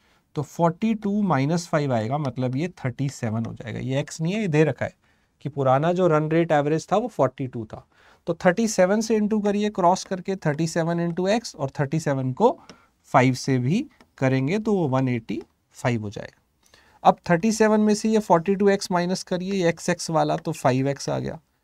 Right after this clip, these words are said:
और ये माइनस करिए, फ़िफ़्टी फ़ाइव आ गया। Ultimately, फ़ाइव से डिवाइड करके यहाँ पे एक्स का वैल्यू कितना आ रहा है? इलेवन। अब ये एक्स इलेवन आया है,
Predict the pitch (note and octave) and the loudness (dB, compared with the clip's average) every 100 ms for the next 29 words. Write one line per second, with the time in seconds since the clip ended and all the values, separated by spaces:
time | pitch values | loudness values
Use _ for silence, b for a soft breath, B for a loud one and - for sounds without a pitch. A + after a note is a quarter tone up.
0 | B B B B - F3 F3 F3+ A3+ A3 | B B B B 2 2 4 4 4 6
1 | G#3+ A3 - G#3 A3 E4 _ - B2+ - | 4 2 0 -2 -2 -6 _ -8 -8 -4
2 | B2 A#2 A2+ A2 G#2 G#2 - b b b | -4 -2 -4 -2 -4 -6 -10 b b b
3 | E3+ F#3 A3+ A#3 A3 A#3+ A3 F3 F3 F#3 | 0 2 4 2 2 0 0 2 2 2
4 | G#3+ G3+ F#3 F#3+ F#3 F#3 E3+ G3+ F#3+ D3 | 0 2 4 2 0 -6 -2 0 0 0
5 | D#3+ F3 F3 D#3 D#3 - E3+ D#3 D3+ D3 | -2 -2 -2 -4 -4 -2 0 2 0 -2
6 | C#3+ - C#3 C3+ C3+ C3+ - - A#2+ G2+ | -6 -4 -2 0 -2 -2 -6 -6 -6 -6
7 | E2+ _ _ _ _ _ _ _ _ _ | -8 _ _ _ _ _ _ _ _ _
8 | - G#3+ C#4+ C4 C4 C4 A#3 G3+ A3 F3 | -6 -2 2 2 0 -2 2 2 2 0
9 | A#2 | -4